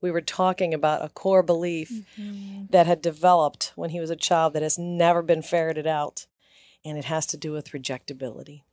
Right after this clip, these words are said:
Speaker 1: that fundamentally he's rejectable and a lot of his behaviors come about as a result of that. And it's just fascinating to think
Speaker 2: So
Speaker 1: about, like,
Speaker 2: fascinating.
Speaker 1: mm-hmm, that here he is at sixty-something, um, having to go through that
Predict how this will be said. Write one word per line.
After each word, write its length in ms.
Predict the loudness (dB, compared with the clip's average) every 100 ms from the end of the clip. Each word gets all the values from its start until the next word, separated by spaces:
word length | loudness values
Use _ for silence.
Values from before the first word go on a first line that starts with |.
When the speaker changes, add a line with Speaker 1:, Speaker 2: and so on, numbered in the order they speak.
| _
Speaker 1:
that 320 | -12 -12 -14 -8
fundamentally 680 | -4 -4 -4 -6 -6 -10
he's 240 | -10 -12 -12
rejectable 580 | -8 -6 -6 -10 -14 -14
and 120 | -14
a 120 | -12 -12
lot 360 | -8 -6 -4 -6
of 220 | -12 _ _ _ _
his 220 | -12 -12
behaviors 560 | -8 -8 -6 -6 -6 -8
come 260 | -10 -10 -6
about 200 | -6 -6
as 160 | -10
a 40 | -10
result 280 | -8 -8
of 60 | -6
that. 200 | -8 -6
And 140 | -6 -2
it's 220 | 0 0
just 320 | 0 -2 -2
fascinating 720 | 0 4 4 2 -2 -4 -8
to 60 | -12
think 220 | -12 -8
Speaker 2:
So 160 | -4 0
Speaker 1:
about, 140 | 0
like, 180 | 0 -2
Speaker 2:
fascinating. 480 | -6 -12 -10 -10 -10
Speaker 1:
mm-hmm, 260 | -10 -10 -14 _ -14 -14 _ -4
that 240 | -2 -2
here 240 | -6 -6 -6
he 140 | -6
is 360 | -4 -2 -4 -6 _ _ -14
at 240 | -12 -8
sixty-something, 840 | -2 -2 -2 -4 -2 -2 -4 -8 -10 _ _ _ _ _ -8
um, 500 | -6 -6 -8 -14 -20 _ _ _ _ _ _ _ -8
having 380 | -4 -4 -4 -8
to 100 | -8
go 280 | -4 -4 -6
through 280 | -10 -8
that 400 | -8 -8 -10 -16